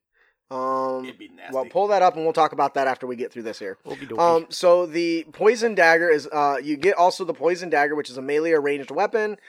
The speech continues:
Speaker 1: um, that does one piercing damage and, or, uh, five piercing damage, and the target must succeed another D, uh, must succeed a D C fifteen con save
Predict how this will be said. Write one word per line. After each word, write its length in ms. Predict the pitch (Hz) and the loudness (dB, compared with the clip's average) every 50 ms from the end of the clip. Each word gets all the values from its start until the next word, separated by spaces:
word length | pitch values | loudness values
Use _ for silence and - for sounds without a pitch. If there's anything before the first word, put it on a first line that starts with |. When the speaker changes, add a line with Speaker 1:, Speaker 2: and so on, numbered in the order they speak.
| - - - _ _ - | -20 -20 -20 _ _ -8
Speaker 1:
um, 400 | 143 143 143 143 143 143 139 139 | -6 -4 -2 -2 -4 -4 -2 -4
that 180 | 143 139 131 | -4 -4 -2
does 420 | 143 143 139 139 139 139 123 113 110 | -2 -2 -2 -2 -2 -4 -6 -10 -8
one 300 | 120 147 175 190 196 185 | -2 -2 -2 -2 -2 -4
piercing 420 | 160 185 190 185 - 196 190 185 | -4 -4 -4 -4 -4 -8 -8 -6
damage 640 | 180 180 185 180 180 185 180 185 180 151 143 156 - _ | -4 -2 -2 -2 -2 -2 -4 -4 -6 -10 -16 -18 -16 _
and, 560 | 160 151 151 151 147 147 147 147 147 147 147 147 | -8 -6 -6 -4 -4 -4 -4 -4 -6 -6 -8 -6
or, 280 | 147 139 139 135 127 | -6 -6 -4 -4 -4
uh, 320 | 135 135 131 127 123 117 - _ - | -4 -4 -4 -4 -6 -10 -12 _ -8
five 300 | - 160 170 180 190 - | -2 2 2 2 2 0
piercing 300 | - 185 175 - 180 180 | -4 -6 -6 -6 -8 -6
damage, 420 | 170 170 165 165 170 170 170 - _ - - - - - _ _ _ | -4 -4 0 0 -2 -2 -2 -6 _ -20 -20 -20 -20 -20 _ _ _
and 540 | 143 143 143 143 147 147 143 143 143 135 120 _ _ _ - | -8 -6 -4 -4 -4 -4 -6 -6 -8 -12 -16 _ _ _ -12
the 60 | 151 | -10
target 300 | - - 165 165 170 165 | 0 2 2 2 4 2
must 140 | 165 156 - | -2 -4 -6
succeed 240 | 143 - 160 160 | -10 -6 -6 -4
another 260 | 160 160 185 214 240 196 | 0 0 2 2 2 0
D, 240 | 151 143 160 160 | 0 -4 -6 -2
uh, 140 | - 156 151 | -2 -2 0
must 180 | 151 180 180 - | 2 0 0 0
succeed 260 | - - - 160 143 | -8 -8 -8 -8 -6
a 40 | 139 | -4
D 100 | 135 147 | -6 -6
C 180 | 135 - 151 | -6 -6 -10
fifteen 300 | 135 - 143 131 - 143 | -8 -8 -10 -10 -10 -14
con 240 | 123 135 131 131 131 | -10 -8 -8 -10 -10
save 280 | 120 - 135 139 156 | -8 -6 -4 -4 -4